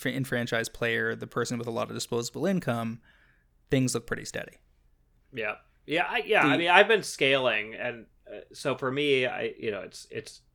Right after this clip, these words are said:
Speaker 2: everything's getting bigger every year, so it's hard to kind of gauge. But I, I've only had about a month where I felt like everything was quiet. Otherwise, it's been, it's been pretty good for me.
Speaker 1: One of the other things, stats I look at is turnover rate.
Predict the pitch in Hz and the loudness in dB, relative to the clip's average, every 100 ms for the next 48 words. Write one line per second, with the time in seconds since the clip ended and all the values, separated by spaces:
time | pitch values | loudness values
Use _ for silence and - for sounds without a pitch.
0 | - 127 131 127 120 127 117 98 113 117 | -2 2 4 2 2 -2 -2 0 -2 0
1 | 117 120 127 120 131 131 131 139 135 131 | -2 -2 -4 -4 -4 -2 0 0 -2 -4
2 | 104 - 117 110 110 104 110 101 - 92 | -6 -4 -4 -4 -8 -8 -12 -12 -12 -10
3 | 98 104 120 - - - _ - 117 104 | -8 -10 -12 -16 -20 -20 _ 0 2 2
4 | - - - - - - - 151 220 214 | 0 -12 -14 -12 -10 -8 0 4 6 4
5 | 139 147 131 117 110 110 120 117 - 110 | 6 4 4 0 -2 -2 -2 -4 -6 -6
6 | 107 98 110 123 110 104 110 110 107 107 | -6 -6 -4 -4 -2 -6 -8 -8 -8 -10
7 | 95 - - 95 87 - - 117 156 139 | -12 -16 -12 -10 -10 -12 -12 -10 -6 -6
8 | 101 - - - 160 127 127 _ _ _ | -6 -10 -18 -10 -8 -8 -10 _ _ _
9 | _ _ _ _ - 220 202 165 123 117 | _ _ _ _ -16 -16 -8 -6 -4 -6
10 | - 101 98 - _ _ _ _ - _ | -6 -12 -12 -14 _ _ _ _ -20 _
11 | _ _ - 147 175 240 214 175 151 151 | _ _ -8 -2 0 0 2 2 2 0
12 | 139 135 - 127 123 131 123 120 123 117 | -2 -2 2 2 4 0 0 0 0 0
13 | - 127 117 - - 117 127 139 135 151 | -2 -4 -4 -4 -4 -2 -2 -2 -2 -2